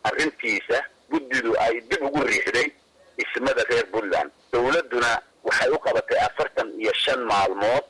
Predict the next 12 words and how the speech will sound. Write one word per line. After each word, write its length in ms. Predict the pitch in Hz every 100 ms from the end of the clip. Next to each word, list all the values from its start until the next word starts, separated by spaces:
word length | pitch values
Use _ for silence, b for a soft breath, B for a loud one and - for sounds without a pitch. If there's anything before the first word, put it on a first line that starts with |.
| - _
inay 220 | 135 123
ku 140 | - -
soo 160 | -
afjarto 460 | 110 - - - -
xukunka 400 | - - 113 113 113
isaga. 320 | - 120 123 120 - - -
Xukumada 540 | - - 147 151 131
kale 240 | - 110 113
laftooda 540 | 127 - 127 107 98
waa 180 | 101 -
afar 300 | - - 104 -
bilood. 280 | 87 80